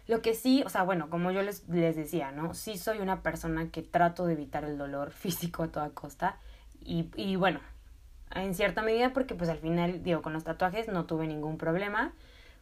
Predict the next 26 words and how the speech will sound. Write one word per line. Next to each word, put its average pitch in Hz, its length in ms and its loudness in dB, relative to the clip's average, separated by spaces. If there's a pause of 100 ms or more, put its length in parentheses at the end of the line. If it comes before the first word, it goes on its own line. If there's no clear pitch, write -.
con 170 340 2
mis 170 140 2
perforaciones 170 840 -2
tampoco 160 500 0
lo 175 100 2
he 170 60 0
tenido 175 540 0 (520)
y 196 60 -8
es 175 100 -6
como 196 240 -2
de, 180 100 0
porque 180 220 -4
realmente 262 400 2
quiero 202 180 2
hacerlo. 240 640 4
Y 254 140 -8
creo 330 160 6
que 427 120 -8
con 453 140 4
esa 381 180 0
misma 320 280 6
fuerza 254 380 2
de 175 180 0
quiero 240 360 4
hacerlo, 180 680 0 (580)
deberíamos 208 1080 0